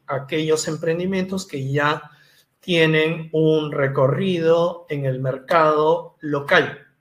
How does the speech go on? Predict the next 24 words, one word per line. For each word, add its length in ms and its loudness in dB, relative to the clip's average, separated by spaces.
Entonces, 680 -2
si 240 -10
queremos 600 -4
comenzar 760 -4
a, 540 0
eh, 600 -4
meter 420 -4
innovación 640 -2
en 100 -4
nuestros 340 -4
negocios, 480 -2
yo 100 0
les 160 -2
recomiendo 840 -4
las 280 -4
universidades 1080 -4
y, 540 -6
eh, 340 -2
Proinnovate, 840 0
¿no? 260 -14
Que 140 -6
son 380 -2
las 240 -2
entidades 760 -4